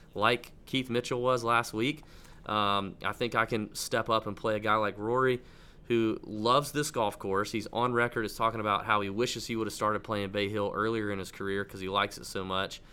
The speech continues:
Pat just mentioned how dominant he was out here, and he's playing really, really well right now. Very, very well. Um, currently just finished runner-up at Mexico, tied for fourth at the Genesis.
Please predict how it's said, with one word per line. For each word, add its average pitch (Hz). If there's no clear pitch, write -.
Pat 135
just 117
mentioned 113
how 95
dominant 101
he 98
was 95
out 85
here, 95
and 117
he's 123
playing 127
really, 113
really 98
well 92
right 80
now. -
Very, 123
very 101
well. 85
Um, 87
currently 92
just 95
finished 104
runner-up 95
at 80
Mexico, 95
tied 92
for 87
fourth 107
at -
the 90
Genesis. 101